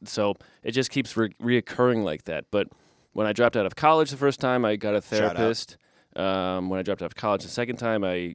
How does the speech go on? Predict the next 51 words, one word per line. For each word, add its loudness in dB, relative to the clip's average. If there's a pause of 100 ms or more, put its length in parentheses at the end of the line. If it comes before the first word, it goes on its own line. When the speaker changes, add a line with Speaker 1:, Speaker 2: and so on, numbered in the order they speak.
(140)
Speaker 1:
I -6
got -6
a -8
different -2
therapist. -2 (460)
Um, -6
when -6
I -4
went -6
to -14
college -4
in -14
Chicago, 0
I 0
got -2
a -2
therapist. -4 (120)
Speaker 2:
Well, -8
that's -4
part 4
of -4
the -6
severance -6
package -10
from -12
dropping -6
out 0
of 2
college, 8
Speaker 1:
Yeah, 6
Speaker 2:
right? 2
They 4
give 6
Speaker 1:
yeah. 0
Speaker 2:
you 0
a 0
therapist 0
on -4
the -2
way -2
out. 0
Speaker 1:
Yeah, 4
the, 2
but 2
the 4
Speaker 2:
They're 2
like, 2
"You're 8
gonna 8
need 2
this." -2